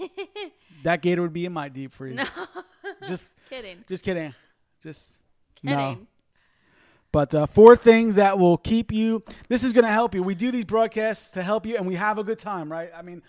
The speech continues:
Speaker 1: This
Speaker 2: who
Speaker 1: is, I'm having a great time. <laughs> This is the highlight
Speaker 2: who,
Speaker 1: of my
Speaker 2: I mean,
Speaker 1: day.
Speaker 2: this is a great,
Speaker 1: <laughs>
Speaker 2: this is a great day. It's a great Tuesday evening. I, if I had to be someplace, I would be right here,
Speaker 1: Yeah.
Speaker 2: right next to you.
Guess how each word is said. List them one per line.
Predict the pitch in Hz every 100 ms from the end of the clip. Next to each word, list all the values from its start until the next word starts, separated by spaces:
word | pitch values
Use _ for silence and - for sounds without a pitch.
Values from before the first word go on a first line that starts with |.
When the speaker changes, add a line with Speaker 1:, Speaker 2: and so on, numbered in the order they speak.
| _
Speaker 1:
This | 226
Speaker 2:
who | 247 294
Speaker 1:
is, | 269
I'm | 214
having | 302 233 214
a | 214
great | 226 226
time. | 302 226 -
<laughs> |
This | - -
is |
the | - -
highlight | 262
Speaker 2:
who, | 269 349 339
Speaker 1:
of | 247
my | 240
Speaker 2:
I | 254
mean, | 247
Speaker 1:
day. | 233 214
Speaker 2:
this | 247 285
is | 226
a | 180
great, | 151 196 208 240 -
Speaker 1:
<laughs> |
Speaker 2:
this | - 202
is | 220
a | 175
great | 151 185 196 170
day. | 170 185 226
It's | 175 143
a | 156 147 - _ _
great | 151 185 190
Tuesday | - 196 190 170 165
evening. | 180 196 202 - _ _ _
I, | 143 156 170 _ _
if | - 165
I | 165
had | 185
to | 180
be | 196
someplace, | 190 208 214 208 202 -
I | 143 151
would | 147
be | 151 151
right | 147 156
here, | 131 123 - _ _
Speaker 1:
Yeah. | 220 143
Speaker 2:
right | 151
next | 151 -
to | 143
you. | 127